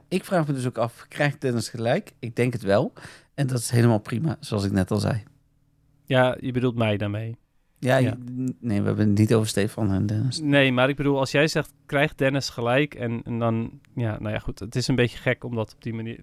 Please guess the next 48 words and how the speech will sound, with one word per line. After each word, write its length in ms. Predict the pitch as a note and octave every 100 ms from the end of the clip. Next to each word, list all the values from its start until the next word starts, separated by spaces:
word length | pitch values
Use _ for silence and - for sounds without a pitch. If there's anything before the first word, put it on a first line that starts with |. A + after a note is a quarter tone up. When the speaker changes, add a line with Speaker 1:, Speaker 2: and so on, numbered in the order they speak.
| -
Speaker 2:
vind 240 | - F3
ik. 220 | C#3 - - - - _
Voor 100 | C#3+
mij 160 | D#3+ G#3+
was 140 | F#3
het 120 | F3
verwarrend. 540 | - A#2 G#2+ G#2+ G2+ -
Speaker 1:
Nee, 200 | - C#3+
ik 100 | F#3
vroeg 200 | - G#3+
het 100 | A3+
me 120 | D#3+ C#3+
dus 200 | B2+ -
af 220 | D#3 -
tijdens 280 | A#2 G#2+ F#2+
het 100 | C3+
Speaker 2:
Ja. 140 | A#2+
Speaker 1:
kijken. 260 | G#2 - D3 -
Speaker 2:
Ja, 220 | - A#2+ C3
Speaker 1:
Dus 80 |
Speaker 2:
precies, 180 | B2+ A#2+
Speaker 1:
krijg 160 | - C#3
Speaker 2:
ja. 80 | A2+
Speaker 1:
jij 200 | C3+ A2+
gelijk. 480 | G#2+ G2 F#2+ - _ -
Speaker 2:
Ja, 320 | A#2 G#2+ B2 _ - - - - _
precies. 500 | - - A#2 - - _
Hey, 240 | D3+ D#3 D3+
hand 200 | D3+ A3+
in 80 | A3+
hand 180 | G#3+ G#3
om 80 | G#3
de 80 | F3+
stad 420 | - G#3 - - _
en 120 | D#3+
een 80 | D#3+
kus 180 | F#3 -
met 180 | D#3+
passie 300 | - D#3 - C#3+
om 60 |
het 80 | B2+
af 120 | A2+
te 100 | -
sluiten 420 | A2 A#2 G#2+ G#2 G2+
voor 120 | A2+
Mariska 340 | G#2+ G#2+ -
en 100 | G#2
Peter. 420 | - G#2 G#2 G2+